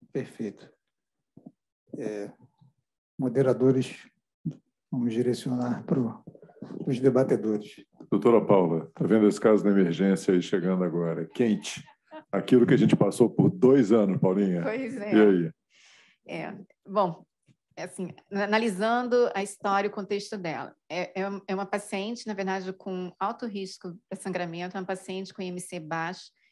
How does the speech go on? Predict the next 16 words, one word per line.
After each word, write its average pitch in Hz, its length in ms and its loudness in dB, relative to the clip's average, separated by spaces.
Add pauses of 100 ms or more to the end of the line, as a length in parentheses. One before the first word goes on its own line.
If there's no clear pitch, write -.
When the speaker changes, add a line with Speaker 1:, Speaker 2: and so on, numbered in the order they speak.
(160)
Speaker 3:
rim 233 220 -4
único, 196 540 -6 (520)
é, 180 640 -2 (2000)
já 190 180 -2
é 208 120 0
uma 226 300 -4
anêmica, 220 920 -2 (340)
é, 180 920 -4 (120)
enfim, 202 200 -12
então 170 200 -8
ela, 220 260 -6
ela 196 100 -4
tem 220 180 -8
várias, 214 840 -4
várias 208 720 -4
comorbidades 202 1080 -2